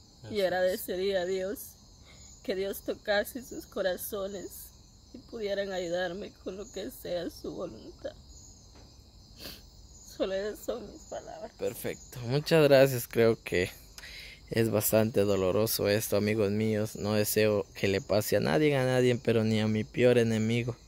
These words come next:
Speaker 2: Realmente estas situaciones son bastante difíciles de superar. Situaciones que uno ya no haya ni para dónde agarrar, si para arriba o para abajo, pero...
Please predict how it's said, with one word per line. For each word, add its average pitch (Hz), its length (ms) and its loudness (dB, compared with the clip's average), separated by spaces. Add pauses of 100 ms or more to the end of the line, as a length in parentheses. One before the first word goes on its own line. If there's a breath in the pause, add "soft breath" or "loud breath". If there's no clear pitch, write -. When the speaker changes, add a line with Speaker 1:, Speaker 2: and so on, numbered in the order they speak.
(680 loud breath)
Speaker 2:
Realmente 110 460 4
estas 113 260 4
situaciones 107 680 2
son 117 220 4
bastante 113 640 2
difíciles 107 680 0
de 104 100 -2
superar. 107 600 -2 (680 loud breath)
Situaciones 117 840 2
que 107 220 2
uno 110 640 2 (160)
ya 117 220 2
no 110 180 0
haya 117 200 4
ni 107 140 0
para 101 300 0
dónde 113 300 2
agarrar, 107 340 4
si 107 120 -4
para 95 200 -2
arriba 110 300 0
o 101 60 -2
para 98 200 -2
abajo, 101 460 -2
pero... 101 340 -6